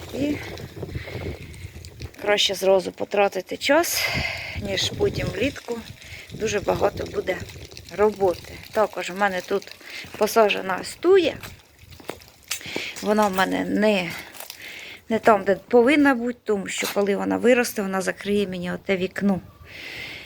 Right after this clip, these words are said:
Тому будемо викопувати і пересаджувати. А тут, тут буде просто квіточки у вазоні.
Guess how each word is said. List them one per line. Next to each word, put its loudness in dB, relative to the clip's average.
Тому 6
будемо 2
викопувати 0
і -4
пересаджувати. -2
А -4
тут, 0
тут 8
буде 8
просто 2
квіточки 4
у -4
вазоні. 0